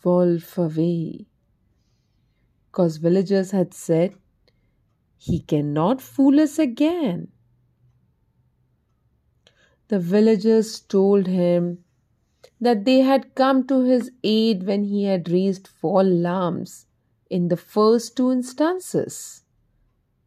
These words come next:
However, when they saw him ridiculing them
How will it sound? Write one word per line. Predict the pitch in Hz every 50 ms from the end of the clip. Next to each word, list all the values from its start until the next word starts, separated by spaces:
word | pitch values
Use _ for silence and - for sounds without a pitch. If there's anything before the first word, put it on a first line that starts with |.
| _ _ _ -
However, | 175 165 165 165 156 156 147 156 165 175 226 302 - _ _ _ _ _ _ _ _ _ _ _ _ _ _ _ _ _ _ _ _
when | 311 339 381 370
they | 370 415
saw | 403 - - - - 339 339 370 381
him | 349 349 339 302 254
ridiculing | 208 220 185 180 226 - - - 240 247 262 254 262 247 240 196
them | 185 170 160 160 - -